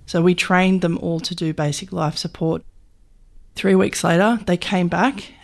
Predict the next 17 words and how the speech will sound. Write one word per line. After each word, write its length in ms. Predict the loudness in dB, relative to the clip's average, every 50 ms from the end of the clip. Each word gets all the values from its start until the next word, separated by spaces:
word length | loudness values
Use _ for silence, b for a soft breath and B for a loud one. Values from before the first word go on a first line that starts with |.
| _ _ -2
and 440 | 0 2 2 4 4 4 2 2 0
we 180 | -2 -2 -2
got 220 | -2 -2 -4 -2 -2
them 120 | -2 -2
to 100 | -2 -4
perform 460 | -8 -12 -14 -8 -4 -2 0 0 0 -2
C 260 | -2 -4 -4 -4 -4
P 180 | -6 -6 -6
R 340 | -6 -4 -2 -2 -2 -4 -6 -8 -18 _ _ _ -20 _ -20 _ _ -6
on 300 | -2 0 0 0 0 0
a 80 | -2 -2
mannequin 500 | -2 -2 -2 -2 -4 -4 -6 -6 -4 -4
without 420 | -4 -4 -2 -2 -2 -2 -4 -4
any 200 | -4 -4 -4 -4
feedback. 640 | -6 -6 -6 -8 -6 -6 -8 -8 -8 -10 -12 -18 -20 -20 _ _ _ _ -20 -20 _ -20 -20 -20 _ _
And 140 | 2 4 4
interestingly, 680 | 6 4 4 0 -2 0 0 -2 0 2 2 2 2